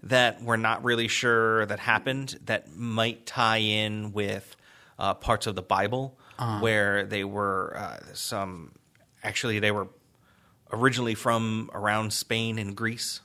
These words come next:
Speaker 2: Mm-hmm.
Speaker 1: and they traveled around the world for hundreds of years, and they eventually landed in Ireland, and they became, uh, the Gaels.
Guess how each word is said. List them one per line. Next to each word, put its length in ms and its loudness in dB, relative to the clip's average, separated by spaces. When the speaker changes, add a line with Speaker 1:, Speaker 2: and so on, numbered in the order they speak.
Speaker 2:
Mm-hmm. 300 0
Speaker 1:
and 180 0
they 120 4
traveled 500 4
around 260 0
the 60 -2
world 420 2
for 140 -10
hundreds 380 -4
of 100 -6
years, 380 0
and 100 -4
they 80 -4
eventually 580 -6
landed 380 -4
in 140 -6
Ireland, 520 -2
and 160 -6
they 60 -4
became, 500 -8
uh, 440 2
the 120 -6
Gaels. 600 -2